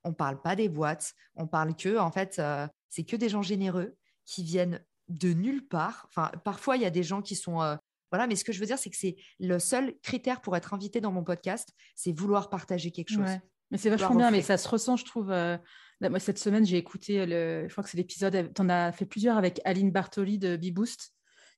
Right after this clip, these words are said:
Speaker 2: Et c'est hyper appréciable parce qu'effectivement, on sent qu'elle est très généreuse et qu'elle donne des tips. Euh, je crois que c'était sur les jeux concours et ça aide énormément. Il y a vraiment une vraie notion de partage, euh, qui est hyper appréciable.
Speaker 1: Ça, c'est très
Speaker 2: Mais
Speaker 1: américain aussi. Tu
Speaker 2: Ouais.
Speaker 1: vois, Aline, j'arrête pas de lui dire, je lui dis, « Mais toi, t'es une Américaine. »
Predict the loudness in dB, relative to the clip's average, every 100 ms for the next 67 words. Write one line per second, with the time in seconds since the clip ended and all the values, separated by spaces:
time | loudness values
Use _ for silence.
0 | -6 -4 0 2 4 2 2 0 0 0
1 | -4 -6 0 2 2 2 0 0 -2 -2
2 | 0 2 2 2 2 0 -4 _ _ _
3 | -4 -2 0 4 6 6 4 0 -2 -2
4 | -2 0 0 0 -2 -8 _ -6 -4 0
5 | 0 0 0 2 2 2 0 -2 -6 -10
6 | _ _ _ _ _ -2 0 0 -2 -4
7 | 0 2 2 2 4 4 4 4 2 -2
8 | -8 -2 0 0 2 4 4 4 4 4
9 | 6 4 4 0 0 -2 -2 0 0 0
10 | -2 -4 -4 -2 -2 -4 -10 -8 -10 -12
11 | _ _ _ _ _ _ _ -6 -2 0
12 | 0 -2 2 4 4 2 0 -2 -4 -6
13 | -6 -6 -6 -10 -10 -2 2 2 4 2
14 | 0 -2 -2 0 0 2 0 0 -2 -2
15 | -4 -6 -4 -2 -2 -4 -6 -6 -4 -2
16 | 0 -2 -2 -4